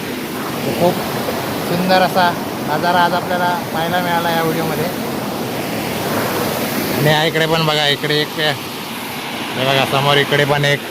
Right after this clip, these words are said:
हॉटेल आहे. इथे, इथे तुम्हाला खायच्या पियच्या गोष्टी भे-, भेटू शकतात, पाणी वगैरे भेटू शकतात.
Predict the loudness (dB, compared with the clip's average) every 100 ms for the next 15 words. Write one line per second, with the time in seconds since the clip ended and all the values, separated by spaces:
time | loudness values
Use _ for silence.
0 | -8 -8 -8 -8 -8 -8 -8 -6 -2 0
1 | 2 4 4 2 2 2 0 -2 -6 -10
2 | -10 -10 -10 -10 -8 -8 -8 -8 -8 -6
3 | -4 -4 -2 -2 0 0 0 2 2 4
4 | 4 4 4 4 4 2 -2 -2 -2 -4
5 | -4 -2 0 -2 -4 -6 -6 -2 -2 -2
6 | -2 0 0 0 0 0 -2 -2 -2 0
7 | 0 2 0 0 0 0 -2 -2 -2 -2